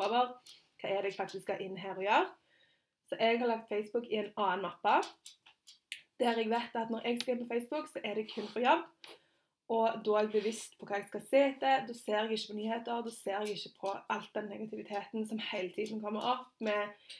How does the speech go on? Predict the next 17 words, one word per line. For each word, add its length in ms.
gravide 400
som 240
havner 240
i 80
respiratorer, 880
og 340
folk 220
som 240
dør 340
av 60
en 160
lav 160
sko, 260
og 560
masse 560
negativitet. 800
Da 220